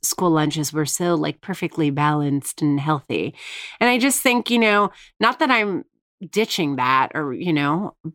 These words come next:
throwing it by the wayside, but I do feel like this is a moment to make sure that I'm packing foods that I know he likes, that I know he will eat, even if it's the same thing every day, that's A-okay, because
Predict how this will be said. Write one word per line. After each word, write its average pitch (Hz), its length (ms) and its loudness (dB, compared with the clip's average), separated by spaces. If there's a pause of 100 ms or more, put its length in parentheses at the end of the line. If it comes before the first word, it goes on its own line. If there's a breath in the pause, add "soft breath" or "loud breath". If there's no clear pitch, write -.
(120)
throwing 202 280 4
it 180 60 2
by 170 120 4
the 139 100 0
wayside, 131 680 2
but 185 420 2
I 196 140 2
do 208 400 -2
feel 190 360 2
like 180 320 2
this 175 200 0
is 185 120 0
a 196 60 4
moment 175 480 2
to 185 100 -4
make 170 280 2
sure 160 280 2
that 156 140 0
I'm 156 180 0
packing 185 460 -2
foods 170 320 0
that 156 120 2
I 151 100 2
know 151 340 2
he 277 220 0
likes, 202 500 0 (320)
that 165 140 -2
I 160 60 4
know 151 220 4
he 254 160 0
will 294 280 2
eat, 233 400 0 (300 loud breath)
even 185 240 4
if 247 100 2
it's 247 140 -4
the 240 100 -4
same 214 260 0
thing 202 200 0
every 185 200 -2
day, 180 200 4
that's 160 220 0 (100)
A-okay, 170 840 2 (320 loud breath)
because 180 540 2